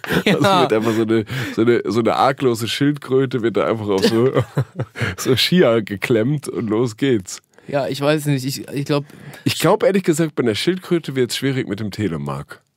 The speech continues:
Speaker 2: Also weißt du, mit der guten Landung am Ende.
Speaker 1: Telemark heißt
Speaker 2: Ja,
Speaker 1: das?
Speaker 2: das ist so ein Ausfahrschritt. Ja, kann man auch mal googeln. Ja, alle, die jetzt hier
Speaker 1: <laughs>
Speaker 2: gerade durch,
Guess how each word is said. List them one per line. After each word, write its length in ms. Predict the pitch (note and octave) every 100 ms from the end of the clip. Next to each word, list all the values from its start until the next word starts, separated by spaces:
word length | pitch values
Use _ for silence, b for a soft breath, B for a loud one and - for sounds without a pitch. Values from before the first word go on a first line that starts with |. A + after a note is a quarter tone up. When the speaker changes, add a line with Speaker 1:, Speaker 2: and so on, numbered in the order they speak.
| _ _ _ _ -
Speaker 2:
Also 240 | F2+ F2
weißt 240 | F2+ A2+ C3
du, 40 |
mit 140 | G#2+
der 120 | A2+ G2+
guten 260 | A#2+ G#2
Landung 400 | G2 G2 E2 D#2
am 140 | B1+ -
Ende. 340 | D2 C#2+ C#2+ _ _ _ b b b b b b
Speaker 1:
Telemark 760 | - F#3+ G3 B2 A#2+ A#2 B2 -
heißt 100 | C#3+
Speaker 2:
Ja, 220 | E3+ B2+
Speaker 1:
das? 100 | D#3
Speaker 2:
das 100 | A2
ist 120 | B2+
so 80 | C3+
ein 20 |
Ausfahrschritt. 840 | G#2 D3 - E2+ D2+ - D#2 - - b b b b _
Ja, 180 | - - - -
kann 160 | B2+
man 140 | D3 B2
auch 100 | C3+
mal 160 | C3+
googeln. 540 | G#2+ C#3+ D3 F3+ D4 C#4 _ -
Ja, 200 | F2+ -
alle, 280 | F3+ C#3
die 120 | G#3+ C#3
jetzt 220 | C3+ -
hier 220 | C#3+ C#3+
Speaker 1:
<laughs> 60 | E4+
Speaker 2:
gerade 280 | B2+ C#3+
durch, 200 | B2+ A#2+